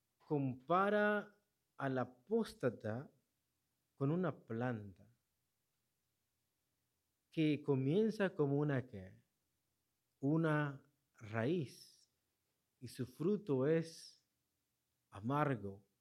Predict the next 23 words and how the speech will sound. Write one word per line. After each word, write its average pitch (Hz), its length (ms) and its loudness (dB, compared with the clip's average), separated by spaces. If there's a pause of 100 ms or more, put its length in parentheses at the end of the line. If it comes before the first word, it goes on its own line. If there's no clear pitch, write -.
Pongan 202 220 2
atención 170 440 0
porque 165 280 -4
eso 170 100 -6
es 170 80 -4
muy 190 240 0
importante. 165 720 -4 (540)
Pregunta, 160 680 0 (680)
si 151 200 -6
tú 247 640 -4
pones 214 720 4
una 185 260 4
semilla 135 680 2 (1120)
en 131 140 2
la 113 180 0
tierra 123 400 4
y 98 40 -4
la 98 100 -2
plantas 135 680 -2 (1000)
y 110 60 -8
la 104 160 0 (380)
tapas 151 440 2
con 101 440 -2